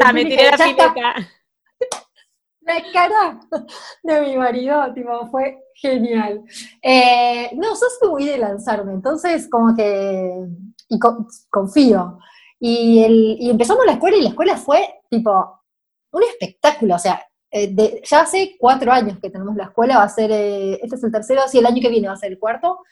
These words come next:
Speaker 2: Ujú.
Speaker 1: y la escuela no paró de, eh, o sea, de llenarse de alumnas, eh, todo el tiempo. Nosotras empezamos, como te dije, siendo cuatro,
Speaker 2: Mm.
Speaker 1: cuando fundamos la escuela. Después quedamos dos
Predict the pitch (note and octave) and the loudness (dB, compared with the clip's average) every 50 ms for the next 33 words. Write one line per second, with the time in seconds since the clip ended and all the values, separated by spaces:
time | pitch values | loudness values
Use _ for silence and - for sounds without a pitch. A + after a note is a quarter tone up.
0 | _ G#3 F#3+ D#3 F#3+ A3 A3+ - _ _ _ _ B3+ A#3 A3 G#3+ A3 - E4 F#4 | _ -14 -14 -12 -12 -14 -14 -18 _ _ _ _ 0 0 0 0 0 -4 -4 -2
1 | G4 F#4+ D4+ B3+ C#4+ D#4+ - E4+ D#4+ C#4+ C4+ C#4 D4 D#4+ D4 C4 C4 A#3 A3 G#3+ | -2 0 0 0 0 0 2 2 2 2 4 2 2 2 2 2 0 0 0 0
2 | G#3 G#3 G3+ G3 F#3+ - - - G3+ F#3+ G3 G3 G3 - G#3+ G#3 A3+ B3+ D4 E4 | -2 -4 -4 -4 -6 -8 -8 -8 -6 -6 -6 -6 -6 -6 -2 0 2 2 2 2
3 | D#4 - D#4+ C4 A3+ G3 G3 F#3+ F3+ G3 A3 A#3 D4 D4+ B3+ A3+ G#3+ G#3 G3 A3+ | 0 0 0 0 2 0 0 -2 0 2 4 4 4 4 6 6 4 4 2 0
4 | B3 - - - - _ _ _ _ _ _ _ _ _ _ _ _ _ _ _ | -4 -6 -8 -14 -20 _ _ _ _ _ _ _ _ _ _ _ _ _ _ _
5 | _ - A3 G3+ G3 F#3+ F#3+ F#3 F#3 F#3+ C#4+ D4+ D#4+ C4 A3 D#4 F4 D#4+ B3 G#3+ | _ -2 0 0 2 2 0 -2 0 2 4 4 4 6 4 4 4 4 2 0
6 | F3 - F3 G3 F#3+ C4+ C#4+ D4+ D#4+ C#4 G#3+ A3 A3+ B3 C4 C4+ B3+ A#3+ A3+ G#3 | -2 -2 -6 -6 0 2 2 2 2 2 -2 -2 0 0 0 0 -2 -2 -4 -4
7 | G#3 - G#3+ B3+ C4 C#4 C4+ A#3+ A#3 A3+ A3+ A3+ A#3 A3+ G#3+ F#3 F#3 - E3+ E3+ | -2 -4 -4 -4 -4 -6 -2 0 2 2 2 2 2 0 0 -2 -2 -4 -10 -12
8 | - _ _ _ _ _ _ - E3 D#3+ F#3 F3+ F#3+ F#3+ - G#3 G3 G3 G3+ G#3 | -12 _ _ _ _ _ _ -18 -14 -10 -8 -6 -6 -4 -2 -2 -2 2 2 2
9 | G#3 G#3 G3+ F3 F#3 F#3 - - - G3 F3 E3+ E3 F3 - _ _ _ _ _ | 2 0 0 -2 -4 -6 -6 -6 -6 -6 -6 -6 -6 -10 -14 _ _ _ _ _
10 | _ _ _ G#3 G3 - B3+ B3 B3+ C#4+ C#4 C4 B3+ B3+ A#3+ A3 G#3 A#3 G#3 F#3+ | _ _ _ 0 4 4 4 4 4 4 2 4 2 0 0 0 0 0 0 0
11 | - - - - | -2 -10 -18 -20